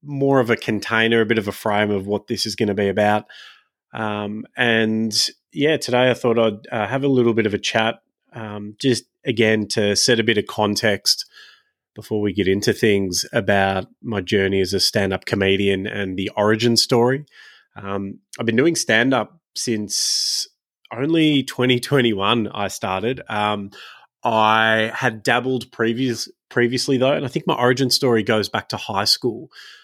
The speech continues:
Uh, I was really lucky that my drama teacher at my high school for a couple of years was Damien Callanan,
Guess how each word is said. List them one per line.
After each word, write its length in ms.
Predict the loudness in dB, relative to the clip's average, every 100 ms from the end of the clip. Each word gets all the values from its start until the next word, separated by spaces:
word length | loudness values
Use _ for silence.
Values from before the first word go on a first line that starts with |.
| _ _ _ _ _
Uh, 200 | -10 -8 -2
I 80 |
was 180 | -2 0
really 300 | 2 4 4
lucky 420 | 2 0 -2 -2
that 220 | -2 -2 -4
my 180 | -2
drama 460 | -2 0 0 2 0
teacher 600 | 0 0 0 0 -2 -4 -10 _
at 140 | -6 0
my 180 | 0
high 240 | 2 0 2
school 360 | 2 0 -2
for 140 | 0 -4
a 60 |
couple 300 | -2 -4 0
of 40 | 0
years 300 | 2 0 -2
was 140 | -4
Damien 420 | -2 0 0 -2
Callanan, 640 | -2 -2 0 2 2 2